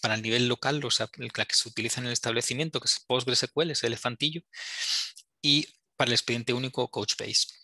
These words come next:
que es una, una herramienta de expedien-, de base de datos no relacional. Postgres S Q L, pues ustedes la vieron. No es el mismo Postgres S Q L que ustedes utilizaron, solamente que nosotros no trabajamos con una paginita web creando una tablita así, sino que normalmente hacemos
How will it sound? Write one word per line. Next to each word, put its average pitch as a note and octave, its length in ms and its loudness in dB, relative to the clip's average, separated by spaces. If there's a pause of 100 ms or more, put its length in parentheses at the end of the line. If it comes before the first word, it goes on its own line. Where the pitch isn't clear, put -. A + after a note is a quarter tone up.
(240)
que - 80 -4
es - 100 0
una, A2+ 120 0 (140)
una B2+ 300 -4
herramienta A2+ 320 0
de A#2 60 2
expedien-, A2+ 360 -6
de A#2+ 300 0
base A2 300 4
de A#2+ 60 4
datos A#2+ 280 2
no A#2+ 180 -2
relacional. G#2+ 560 0 (440)
Postgres C3+ 340 4
S C3+ 80 4
Q B2+ 160 4
L, C3+ 140 4
pues C3 160 -4
ustedes A2 340 0
la D3 80 2
vieron. - 220 -2 (260)
No D3+ 80 -4
es E3+ 80 2
el F#3+ 60 2
mismo F#3 240 0
Postgres D#3 300 -2
S D3+ 100 4
Q D3+ 140 2
L D3 100 4
que C#3 80 -4
ustedes C#3 260 4
utilizaron, D3+ 480 0
solamente B2+ 420 -2
que D3+ 80 -2
nosotros C3 320 -4
no C#3 140 0
trabajamos A#2+ 640 0 (720)
con A2+ 260 4
una A2 240 -2
paginita A#2 460 2
web C#3 300 4
creando A#2 260 0
una G#2+ 120 -4
tablita A2 360 -2
así, D#3 220 4
sino A2 220 0
que A2+ 60 -14
normalmente G#2+ 380 -6
hacemos - 500 -2